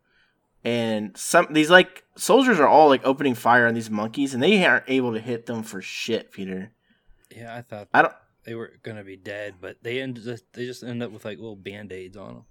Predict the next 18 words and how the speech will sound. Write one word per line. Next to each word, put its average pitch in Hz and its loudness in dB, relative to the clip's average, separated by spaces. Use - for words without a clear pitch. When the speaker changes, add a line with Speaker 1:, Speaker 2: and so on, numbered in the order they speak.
Speaker 1:
Yeah, 104 -10
these 151 -4
monkeys 160 -2
are 113 0
good 117 -2
at, 107 -2
like, 98 -6
dodging 95 -6
bullets. 92 -10
Uh, 110 -4
so, 165 8
Goku 156 4
arrives 131 6
and 127 -4
he 120 -2
saves 131 0
the 127 -10
forest, 123 -2